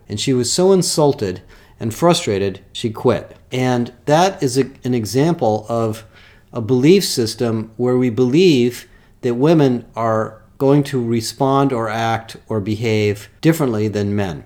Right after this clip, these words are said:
And that's absolutely ridiculous. There are just as many hard-charging, bold, aggressive, assertive women as there are men.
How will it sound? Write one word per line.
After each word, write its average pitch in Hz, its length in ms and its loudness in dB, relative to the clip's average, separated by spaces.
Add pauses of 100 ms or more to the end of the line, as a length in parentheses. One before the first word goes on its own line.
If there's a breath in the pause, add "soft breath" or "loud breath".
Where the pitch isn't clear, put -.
And 107 240 -4
that's 120 240 -4
absolutely 143 440 0
ridiculous. 104 800 -4 (100)
There 117 100 -2
are 113 60 0
just 160 280 0
as 160 160 2
many 127 460 0 (120)
hard-charging, 127 920 0
bold, 117 400 2
aggressive, 110 520 -2
assertive 110 520 -2
women 120 300 0
as 101 160 -4
there 104 100 -2
are 104 160 0
men. 98 420 -4